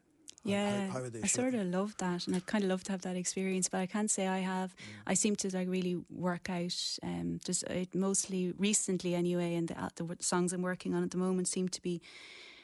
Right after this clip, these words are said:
Speaker 2: um, something that I just ne-, feel the need to explore, like an idea or a situation or something, and I just sort of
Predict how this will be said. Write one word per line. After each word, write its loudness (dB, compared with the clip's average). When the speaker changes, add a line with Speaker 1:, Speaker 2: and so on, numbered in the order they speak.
Speaker 2:
um, 0
something 2
that 0
I 2
just -2
ne-, 2
feel 2
the 4
need 2
to -4
explore, 0
like -6
an 2
idea 2
or -2
a -6
situation -2
or 0
something, 0
and 0
I 0
just 2
sort -2
of -2